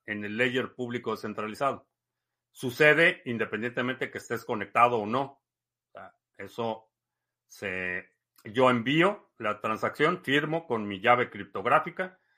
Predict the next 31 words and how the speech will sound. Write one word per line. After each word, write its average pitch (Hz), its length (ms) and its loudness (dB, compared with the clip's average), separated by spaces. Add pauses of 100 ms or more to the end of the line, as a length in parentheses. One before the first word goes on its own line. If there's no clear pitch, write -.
(380)
firmo 151 340 2
la 113 120 4
transacción, 113 640 0 (560)
esa 131 240 -2
transacción 131 840 -2
se 113 180 -4
va 123 220 8
a 113 240 -2
un 127 180 -2
minero, 151 580 0 (800)
el 110 220 -2
minero 127 500 2
incluye 139 540 -2
esa 151 200 0
transacción 127 600 -4
en 120 120 -4
un 120 140 -6
bloque 135 460 -2 (800)
y 127 200 0
esa 156 220 4
transacción 143 840 0
se - 240 -6
propaga 127 580 2
con 107 160 -6
ese 127 160 -4
bloque 131 320 0
y - 140 -10
queda 117 240 0
registrado. 120 600 2
Entonces 107 440 -12
ya 107 260 -4